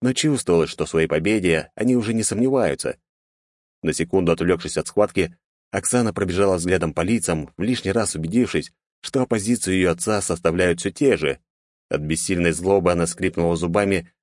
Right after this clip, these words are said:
но сделать что-либо была не в силах. Арес тем временем, ощущая эту поддержку, взрыл лапами землю и зарычал. Изготовившись к атаке,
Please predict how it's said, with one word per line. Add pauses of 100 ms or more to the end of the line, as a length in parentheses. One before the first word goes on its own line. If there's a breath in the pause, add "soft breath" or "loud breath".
(140)
но
сделать
что-либо
была
не
в
силах. (560)
Арес
тем
временем, (180)
ощущая
эту
поддержку, (300)
взрыл
лапами
землю
и
зарычал. (760)
Изготовившись
к
атаке,